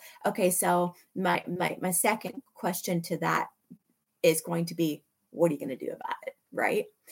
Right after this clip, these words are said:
Like, let's, let's create some steps from this. What are you gonna do? Like,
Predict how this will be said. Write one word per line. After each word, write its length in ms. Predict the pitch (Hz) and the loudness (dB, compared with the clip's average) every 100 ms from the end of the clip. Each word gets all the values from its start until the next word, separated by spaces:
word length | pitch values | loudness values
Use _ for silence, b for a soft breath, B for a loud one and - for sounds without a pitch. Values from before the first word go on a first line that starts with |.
| B - | B -6
Like, 180 | 165 165 | -4 0
let's, 340 | 170 180 - | 0 2 0
let's 200 | 180 175 | 0 -2
create 480 | - 208 190 180 - | -4 -2 0 0 0
some 160 | 165 | 0
steps 500 | 170 - - 170 - - | 0 0 0 0 -2 -4
from 220 | 170 156 156 | -4 -4 -4
this. 180 | 170 - | -4 2
What 200 | 180 185 | 2 4
are 80 | 196 | 0
you 120 | 180 | 0
gonna 160 | 175 | 0
do? 180 | 165 170 | 0 0
Like, 160 | - | -2